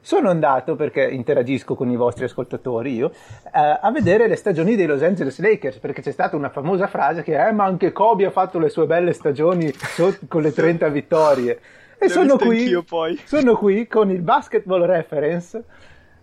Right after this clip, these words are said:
Speaker 1: Allora, di stagioni sotto le trenta vit-, sotto le quaranta, Kobe ne ha fatta una finché non si è sfasciato il, il tendine d'Achille.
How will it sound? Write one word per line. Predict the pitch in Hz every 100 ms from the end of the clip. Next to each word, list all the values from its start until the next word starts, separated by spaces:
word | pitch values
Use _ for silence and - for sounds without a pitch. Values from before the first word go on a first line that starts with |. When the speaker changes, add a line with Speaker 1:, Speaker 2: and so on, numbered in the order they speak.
| _
Speaker 1:
Allora, | - 202 196 165
di | 196
stagioni | 233 233 208 285
sotto | 226 254 247 214
le | 175
trenta | 202 220 208
vit-, | 175 - -
sotto | 175 226 220 202 185 175
le | 165 160
quaranta, | 165 165 160 170 160 226 220
Kobe | 220 226 226
ne | 208
ha |
fatta | - 196 190 175
una | 160 147 170
finché | 170 135 143
non | 135 131 131
si | -
è | 127
sfasciato | - 127 - 123 127 120
il, | 123 120 120
il | 113
tendine | - 127 123 120
d'Achille. | 117 - 120 143